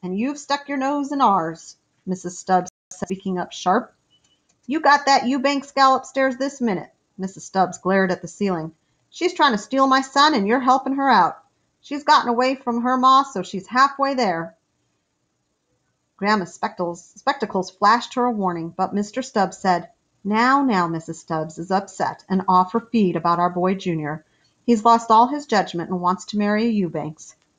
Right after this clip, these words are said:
"Do tell!" Grandma's big arms were folded in front of her.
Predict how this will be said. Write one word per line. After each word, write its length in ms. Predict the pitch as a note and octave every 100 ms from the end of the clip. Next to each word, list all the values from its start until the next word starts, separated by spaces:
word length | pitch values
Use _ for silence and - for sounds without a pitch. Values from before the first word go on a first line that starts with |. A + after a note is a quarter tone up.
| _ _ F3+
"Do 480 | G#3+ D4+ F#4 G4 G4
tell!" 500 | D4 B3 E3 D#3+ - _ _ _ _
Grandma's 420 | F#3+ F#3+ F3 E3
big 220 | - A#3 A3+
arms 260 | G#3+ A3
were 60 | A#3
folded 360 | A#3 G#3 F3+
in 100 | F#3
front 200 | F#3 G3+
of 120 | F3 E3+
her. 220 | D3+